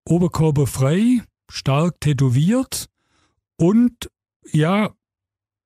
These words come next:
ich hab überlegt, hat er jetzt Alkohol getrunken oder was ist los? Es hat sich später herausgestellt, dass er einen ziemlich hohen Alkoholspiegel hatte. Und dann bin ich wieder weggegangen, er hat nicht aufgehört und dann bin ich wieder hingegangen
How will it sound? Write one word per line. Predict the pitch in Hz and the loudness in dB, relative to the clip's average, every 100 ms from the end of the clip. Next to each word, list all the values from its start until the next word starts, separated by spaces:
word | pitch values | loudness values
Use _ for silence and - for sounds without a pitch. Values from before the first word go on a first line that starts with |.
| _ | _
ich | - 135 | -4 0
hab | 131 | 0
überlegt, | 135 120 131 143 - _ | 0 2 2 0 -6 _
hat | - - 131 | -8 -4 0
er | 127 | 2
jetzt | 117 104 - | 0 0 -4
Alkohol | 131 170 165 170 | -4 -2 -2 0
getrunken | - - 143 170 165 156 | -2 -2 0 0 2 0
oder | 120 120 | 0 0
was | 117 120 | 0 -2
ist | 113 | -2
los? | 107 110 - | 0 -2 -2
Es | - | -4
hat | 139 | -2
sich | 131 | -2
später | - 120 123 | -2 -2 0
herausgestellt, | 127 107 139 - 120 113 | 0 0 -2 -4 -2 0
dass | 110 | 0
er | 117 | 0
einen | 110 | -2
ziemlich | - 131 123 101 - - _ - | -2 -2 0 -2 -10 -20 _ -4
hohen | 113 107 | -2 0
Alkoholspiegel | 90 98 101 107 - 107 95 98 | 0 0 0 0 -2 -4 -2 0
hatte. | 92 90 101 - _ _ _ _ _ _ _ | -2 -2 -4 -4 _ _ _ _ _ _ _
Und | 143 | -2
dann | 139 156 | 0 0
bin | 175 160 | 2 0
ich | 139 | 2
wieder | 131 117 | 0 0
weggegangen, | 139 - 202 190 196 190 | -2 -4 -4 -2 0 0
er | 156 | 0
hat | 147 143 | 0 0
nicht | 131 110 | -2 -2
aufgehört | 139 160 - 170 185 - - _ | -4 -4 -4 -2 -2 -6 -16 _
und | 135 135 | -2 0
dann | 127 135 131 | 0 0 0
bin | 156 156 | 0 0
ich | 156 - - _ _ _ _ _ | 0 -4 -14 _ _ _ _ _
wieder | 113 160 139 120 101 _ _ _ | -2 0 0 0 -2 _ _ _
hingegangen | 131 139 143 120 120 131 190 233 233 | -2 0 0 -2 0 0 2 2 0